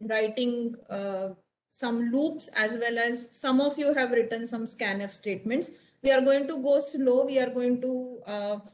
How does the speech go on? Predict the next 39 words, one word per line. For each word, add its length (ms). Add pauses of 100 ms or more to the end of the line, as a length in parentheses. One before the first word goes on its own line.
(280)
make 240
sure 200
that 180
everybody 500
in 120
the 100
class 460
is 100
at 180
the 80
same 360
page. 200
So, 560
uh, 300 (260)
we 60
are 80
going 240
to 80
cover 400
all 260
of 160
these 220
topics. 480
So 140
as 160
I 80
said, 440 (120)
and 180
some 220
of 160
it 140
we 320
have 220
done 160
in 180
the 100
previous 500
lecture 340
already. 400